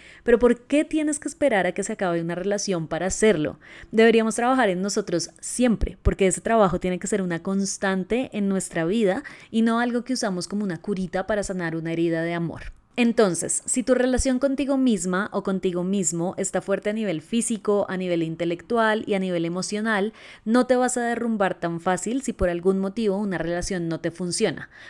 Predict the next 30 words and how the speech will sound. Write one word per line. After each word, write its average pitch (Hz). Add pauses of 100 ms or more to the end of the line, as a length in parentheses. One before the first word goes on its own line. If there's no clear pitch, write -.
(120)
Pero 214
obviamente 226
este 180
es 175
un 190
caso 190
ideal 196
y 202
quizás 190
al 220
igual 214
que 170
yo 185
solo 208
lo 214
aprendas 170
después 180
de 165
haber 165
cometido 175
el 160
error 170
de 160
abandonarte 175 (300)
y 233
estar 220
sumergido 233
en 220
una 175
tusa 196